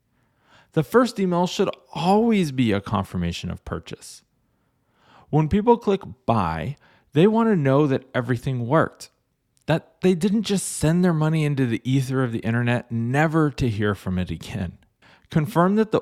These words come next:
order was received and that somebody on the other end is doing something about it. And at the risk of stating the obvious, e-commerce involves significantly more trust than a face-to-face transaction.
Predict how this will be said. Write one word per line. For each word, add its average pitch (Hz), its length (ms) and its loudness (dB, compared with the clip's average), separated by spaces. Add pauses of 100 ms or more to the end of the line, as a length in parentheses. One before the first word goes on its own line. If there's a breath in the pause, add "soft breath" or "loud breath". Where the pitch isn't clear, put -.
(140)
order 143 280 2
was 165 280 -2
received 98 640 -4
and 143 180 0
that 143 140 -2
somebody 180 800 0
on 127 260 -2
the 127 220 -6
other 117 320 -2
end 107 320 -2
is 98 180 -6
doing 101 380 -2
something 92 580 -6 (180)
about 95 440 -4
it. - 100 -12 (800)
And 135 220 -4 (240)
at 135 160 -8
the 131 80 0
risk 143 340 -2
of 123 120 -6
stating 127 420 -2
the - 100 -6
obvious, 113 640 -4 (100)
e-commerce 143 800 -4 (180)
involves 131 400 -2
significantly 143 1120 -6
more 110 240 -4
trust - 560 -8
than 95 160 -8
a 92 60 -8
face-to-face 101 720 -6
transaction. 90 760 -8